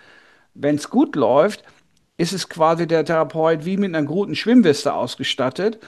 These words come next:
und hält im Prinzip den Patienten in dieser Verfassung die ganze Zeit über Wasser, weil er hat selber genug Auftriebsenergie. Und noch besser wäre es, er geht gar nicht ganz so weit rein, sondern er geht quasi nur bis zur Hüfte rein und hält die Person aber gut fest.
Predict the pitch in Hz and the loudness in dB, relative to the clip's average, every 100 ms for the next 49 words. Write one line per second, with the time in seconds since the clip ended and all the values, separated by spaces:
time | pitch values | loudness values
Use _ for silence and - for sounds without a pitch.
0 | - - 143 139 120 170 202 202 196 - | -20 -6 -6 -4 -2 2 4 2 -6 -12
1 | - 143 160 143 185 175 151 147 151 143 | -8 -4 -4 -4 -6 -4 -2 -2 -2 0
2 | 170 147 147 143 156 202 180 160 139 147 | -2 -2 -6 -6 0 0 0 -4 -4 -6
3 | - 202 208 175 160 170 - - - 147 | -2 -2 0 -2 -2 -4 -12 -10 -6 0
4 | 196 214 208 185 180 160 147 151 196 - | 2 2 0 -2 -2 2 2 4 2 0
5 | 78 107 135 139 147 160 165 160 143 175 | -2 -2 -2 -2 0 2 2 2 0 0
6 | 160 165 175 147 120 101 107 104 85 - | 2 2 2 -2 -4 -6 -8 -10 -12 -18
7 | _ _ - - _ - 156 143 196 240 | _ _ -20 -20 _ 0 2 6 6 4
8 | - 165 170 143 151 151 160 139 135 156 | 2 2 2 4 4 4 2 0 -2 0
9 | 139 147 156 - 131 139 135 120 120 120 | 2 2 0 0 -2 0 -2 0 0 2
10 | 151 160 127 101 104 120 113 143 139 - | 2 4 2 -2 -2 -2 0 -2 -2 -4
11 | 135 127 131 131 131 131 135 139 220 - | -2 2 4 4 2 0 2 4 2 0
12 | 123 107 113 131 165 - - _ 127 123 | -4 -4 -4 -4 -6 -12 -20 _ -4 0
13 | 156 160 156 147 135 147 139 135 143 - | 0 0 0 0 2 4 4 4 2 2
14 | 190 196 202 - | 2 2 2 -10